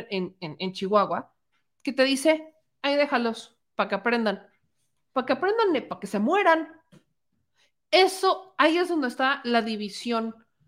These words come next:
de estas, este, de estas responsabilidades, para que cada uno de ustedes la tenga todavía más clara, ¿no?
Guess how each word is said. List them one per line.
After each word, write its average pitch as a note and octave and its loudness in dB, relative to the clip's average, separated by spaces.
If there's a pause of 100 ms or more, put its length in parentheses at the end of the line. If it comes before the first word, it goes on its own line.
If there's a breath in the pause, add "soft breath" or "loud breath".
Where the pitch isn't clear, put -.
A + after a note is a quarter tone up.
(140)
de G3 0
estas, G3 -6
este, D#3 -12 (280)
de G3+ 0
estas G#3 -2
responsabilidades, G3+ -2 (300 loud breath)
para F#3+ -2
que E3+ -10
cada G3 0
uno G3 -2
de F#3+ -2
ustedes F#3+ -6
la F3+ -6
tenga E3+ -8
todavía E3+ -12
más - -16
clara, - -18 (100)
¿no? D4 -12